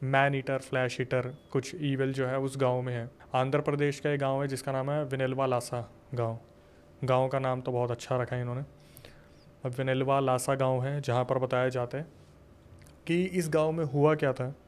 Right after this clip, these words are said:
गाँव बहुत बड़ा नहीं है, बहुत ज़्यादा डेवलप्ड नहीं है। आंध्र प्रदेश में झोपड़ियाँ हैं कुछ अंदर जाके। इस गाँव में होता क्या था, जब रात के दौरान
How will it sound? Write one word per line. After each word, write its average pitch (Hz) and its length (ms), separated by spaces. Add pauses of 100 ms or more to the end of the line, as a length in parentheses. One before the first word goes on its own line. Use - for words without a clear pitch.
(760)
गाँव 139 260
बहुत 143 260
बड़ा 135 220
नहीं 135 160
है, 143 140
बहुत 135 280
ज़्यादा 127 240
डेवलप्ड 127 480
नहीं 127 220
है। 135 140 (200)
आंध्र 127 220
प्रदेश 127 400
में 127 60
झोपड़ियाँ 127 640
हैं 127 140
कुछ 135 340
अंदर 131 300
जाके। 123 320 (720)
इस 135 160
गाँव 147 200
में 160 120
होता 135 320
क्या 139 120
था, 139 120
जब 139 180
रात 131 240
के 143 100
दौरान 123 440